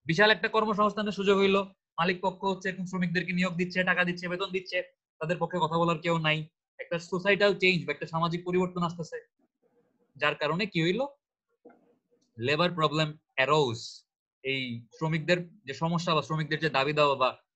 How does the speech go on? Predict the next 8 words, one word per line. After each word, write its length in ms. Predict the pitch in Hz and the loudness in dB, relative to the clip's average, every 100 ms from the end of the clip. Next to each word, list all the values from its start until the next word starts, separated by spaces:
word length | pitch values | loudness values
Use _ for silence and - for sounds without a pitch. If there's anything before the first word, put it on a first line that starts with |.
| _ | _
মালিকের 240 | 135 156 165 | -2 -2 -2
সাথে 200 | 165 160 | -4 -6
শ্রমিকের 400 | 170 160 160 156 | -4 -2 0 -2
যে 80 | 156 | -2
সংঘর্ষ, 460 | 160 151 156 - 104 - _ _ - | -2 0 -2 -2 -8 -10 _ _ -4
এই 140 | 180 | -2
জিনিসগুলা 360 | 170 160 147 151 | 0 -2 -2 -4
সূত্রপাত 500 | 165 160 156 143 - | -6 -4 0 0 -2